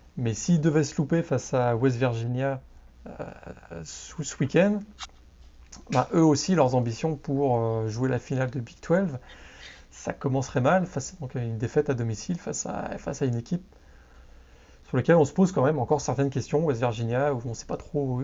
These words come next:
où, où ils en sont, mais, euh, défensivement, ça va, ils ont quelques arguments, donc ça peut être, euh, ça peut être un match aussi intéressant. Ce week-end, il y a aussi quand même un Texas, Texas Tech qui peut tourner en une boucherie.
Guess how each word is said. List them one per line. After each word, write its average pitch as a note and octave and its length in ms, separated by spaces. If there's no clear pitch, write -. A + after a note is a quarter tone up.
où, D3 80
où C#3 180
ils B2+ 120
en A#2+ 80
sont, E3+ 220
mais, C3 180
euh, A2 680
défensivement, C3 580
ça C3+ 140
va, C3+ 200
ils D3 100
ont C3 40
quelques C3 340
arguments, A#2+ 340
donc D3+ 100
ça B2 120
peut C#3 120
être, C#3+ 180
euh, A#2 160
ça - 160
peut D3 140
être F3+ 160
un D3 120
match D3 280
aussi D3+ 280
intéressant. D3 560
Ce - 160
week-end, E3+ 220
il D#3 60
y - 20
a B2+ 40
aussi A#2+ 200
quand D3 120
même C#3+ 160
un C3+ 100
Texas, - 720
Texas D#3+ 420
Tech F#3+ 200
qui - 160
peut F3+ 180
tourner F3+ 580
en D3+ 100
une C#3+ 100
boucherie. - 380